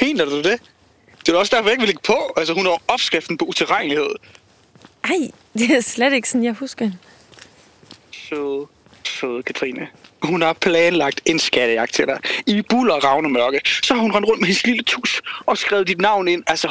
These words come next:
Speaker 1: hun er jo bindegal. Hvordan kan du ikke huske det?
Speaker 2: Ja, men hvis du nu ikke havde været der, så var der jo noget, hun prøvede at sige med en nøgle, eller
Speaker 1: Altså, jeg,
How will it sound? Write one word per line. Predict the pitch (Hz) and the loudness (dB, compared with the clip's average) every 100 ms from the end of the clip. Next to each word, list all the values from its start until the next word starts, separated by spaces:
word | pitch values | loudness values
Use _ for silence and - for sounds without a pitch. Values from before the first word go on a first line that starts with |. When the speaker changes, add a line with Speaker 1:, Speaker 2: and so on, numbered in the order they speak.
| - | -2
Speaker 1:
hun | 180 | -2
er | |
jo | |
bindegal. | 160 220 247 - 208 143 - | 0 0 2 0 0 -2 0
Hvordan | 196 247 | 0 2
kan | |
du | 262 | 0
ikke | - - | -2 0
huske | 302 - - | 0 0 -2
det? | 175 190 _ - - - _ _ _ _ _ _ _ _ _ - _ _ _ | -2 -2 _ -20 -20 -20 _ _ _ _ _ _ _ _ _ -20 _ _ _
Speaker 2:
Ja, | - - | -10 -10
men | - 220 220 - _ - - - _ | -4 -2 -2 -6 _ -20 -20 -20 _
hvis | 254 - | -4 0
du | |
nu | 330 330 - - | 0 0 -2 -2
ikke | 320 - | -4 -2
havde | 247 208 185 | -2 -2 -2
været | 226 277 349 | -2 -2 -2
der, | 269 214 - - - _ - | -4 -4 -8 -18 -20 _ -8
så | - 247 | -4 -2
var | 285 302 | 0 0
der | 370 | 0
jo | 240 | 2
noget, | 233 | 2
hun | 262 233 | 2 0
prøvede | 233 233 | 0 0
at | |
sige | 240 - 254 277 | 0 -2 -2 -4
med | 285 | -2
en | 202 180 | 0 2
nøgle, | 180 262 349 320 | 2 0 0 -2
eller | 208 190 - - - | -2 -4 -8 -10 -4
Speaker 1:
Altså, | 156 | 0
jeg, | 175 | 0